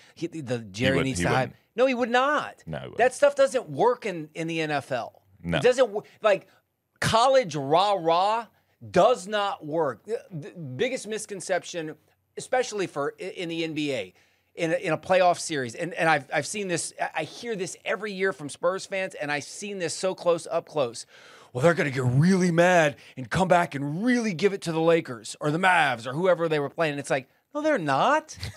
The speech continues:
Speaker 2: <laughs>
Speaker 1: Nobody got home. Nobody went home and got mad. It's, it's, it's all in a vacuum, and there's no sitting here motivating, you know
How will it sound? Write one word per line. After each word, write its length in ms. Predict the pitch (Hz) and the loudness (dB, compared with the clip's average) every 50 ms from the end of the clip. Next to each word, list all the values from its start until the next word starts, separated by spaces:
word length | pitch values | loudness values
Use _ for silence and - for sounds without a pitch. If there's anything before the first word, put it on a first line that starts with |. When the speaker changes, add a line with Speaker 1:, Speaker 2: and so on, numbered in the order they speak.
| 185 - - 196 - - _ _ | 2 2 2 0 -4 -4 _ _
Speaker 2:
<laughs> 200 | _ - 180 143 - _ - - - - | _ 0 0 0 -2 _ -12 -8 -4 -2
Speaker 1:
Nobody 400 | 170 - 285 320 302 339 320 262 | 4 4 6 6 6 4 2 4
got 260 | - 311 302 294 269 | 4 4 4 4 2
home. 260 | 233 247 277 294 269 | 2 2 4 4 6
Nobody 300 | 262 294 294 320 320 311 | 6 6 6 6 4 2
went 220 | 277 262 294 277 247 | 2 2 2 4 4
home 180 | 262 277 277 | 2 2 0
and 80 | 277 220 | 2 2
got 200 | 254 247 240 233 | 2 2 2 2
mad. 680 | 226 226 240 277 302 294 269 170 107 95 92 87 _ _ _ _ _ _ _ - | 2 2 2 2 2 0 -2 -2 -4 -6 -10 -14 _ _ _ _ _ _ _ -8
It's, 260 | 254 254 - - - - | -6 -6 -6 -10 -14 -10
it's, 280 | 214 220 220 - - - - | -8 -8 -6 -8 -10 -10 -8
it's 220 | 202 196 190 - - _ | -6 -6 -6 -8 -10 _
all 320 | - 214 - 262 262 262 262 | -4 0 2 4 4 4 4
in 80 | 254 226 | 2 0
a 60 | 196 | -2
vacuum, 800 | 160 123 127 170 160 190 226 240 - - 214 170 135 107 95 - - - | -4 -2 -2 -2 0 0 -2 -6 -8 -10 -8 -8 -8 -8 -10 -12 -8 -6
and 140 | 185 196 | -6 -4
there's 200 | 208 208 196 139 143 | -2 -4 -4 -4 -6
no 380 | 185 214 247 254 247 240 - - _ _ _ | -2 2 4 4 4 4 -2 -10 _ _ _
sitting 440 | - - - - 262 226 240 220 202 | -16 -12 -8 -6 -6 -6 -6 -10 -8
here 200 | 175 202 190 160 | -6 -6 -6 -4
motivating, 1040 | 151 147 147 160 175 185 208 196 185 147 147 151 143 143 139 143 139 135 135 135 - _ _ _ _ _ _ _ _ | -4 -4 2 4 4 4 4 2 -2 -2 -2 -2 -2 -4 -6 -6 -8 -8 -10 -10 -12 _ _ _ _ _ _ _ _
you 120 | - 160 156 | -6 -2 0
know 320 | 151 143 139 139 139 - | 2 2 2 2 0 -4